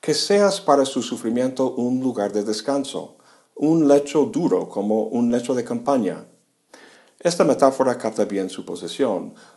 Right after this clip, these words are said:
Un lecho suave y cómodo sería como un capullo de consuelo compasivo que no cambia la situación del amigo. Un lecho duro le da para descansar, pero no para ponerse cómodo,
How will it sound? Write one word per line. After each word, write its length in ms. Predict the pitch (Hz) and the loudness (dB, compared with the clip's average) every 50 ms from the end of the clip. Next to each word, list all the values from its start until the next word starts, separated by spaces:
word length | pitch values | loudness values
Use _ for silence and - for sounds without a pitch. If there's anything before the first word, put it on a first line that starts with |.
| _ _ - | _ _ -2
Un 240 | 160 165 165 156 170 | 0 2 4 6 6
lecho 320 | 180 170 175 - 143 123 | 6 4 4 4 2 0
suave 520 | - - - 143 143 143 147 143 143 131 113 | 0 -2 0 2 4 4 4 4 4 2 0
y 120 | 110 110 | 0 2
cómodo 560 | - - 254 247 143 104 98 98 104 - - - | 4 6 6 6 6 4 2 0 -2 -4 -8 -8
sería 340 | - - 127 127 127 131 | -4 0 2 2 2 2
como 300 | 127 127 120 117 113 110 | 2 0 0 2 2 2
un 260 | 107 - 123 123 120 117 | 0 0 -2 -4 -4 -4
capullo 680 | - 120 113 - - 160 165 143 107 - 90 85 87 | -4 -6 -6 -4 -2 -2 0 0 0 -2 -4 -6 -6
de 100 | 90 90 | -8 -8
consuelo 580 | - - 101 - - - 156 131 117 110 101 95 | -8 -8 -10 -8 -2 0 2 2 2 2 -2 -4
compasivo 760 | - 104 101 - 98 87 - - 165 143 120 113 107 107 - - - _ _ _ _ - | -4 -6 -6 -6 -8 -8 -6 -4 -4 -2 0 0 -2 -4 -6 -10 -20 _ _ _ _ -2
que 100 | - 143 | 0 2
no 200 | 143 151 156 147 | 4 4 2 2
cambia 320 | - 131 123 120 120 113 | 2 0 0 0 0 0
la 80 | 107 95 | 0 -2
situación 560 | - - - - - 87 - - 87 87 87 | -4 -6 -12 -10 -10 -10 -10 -10 -10 -10 -10
del 100 | 92 101 | -10 -8
amigo. 540 | 107 123 160 151 117 98 87 85 82 - - _ _ _ _ _ _ - - - _ _ _ | -8 -4 -2 -2 -2 -2 -4 -8 -8 -12 -18 _ _ _ _ _ _ -20 -20 -20 _ _ _
Un 200 | - 131 131 123 | 0 2 4 6
lecho 280 | 127 123 - - 110 | 4 4 4 4 0
duro 600 | 107 113 - 240 262 131 107 107 135 170 - - - | 2 2 4 4 6 6 6 4 2 0 -6 -6 -2
le 120 | 113 107 | 2 2
da 200 | 113 120 127 120 | 4 4 2 2
para 160 | - 120 107 | 2 0 0
descansar, 720 | 95 98 92 - - 101 95 - - 151 147 151 151 147 147 - - _ _ _ _ | 0 -2 -4 -6 -6 -8 -6 -2 0 2 2 2 2 0 -4 -10 -16 _ _ _ _
pero 180 | - 156 151 143 | 0 2 2 2
no 220 | 147 156 160 160 | 2 2 0 0
para 220 | - 143 139 135 135 | 0 0 0 0 0
ponerse 520 | - 131 113 101 98 95 - - 107 - | -2 -4 -2 -2 -4 -4 -6 -8 -12 -4
cómodo, 520 | - - 120 110 98 - - - - - | 0 2 2 2 2 0 -2 -6 -10 -14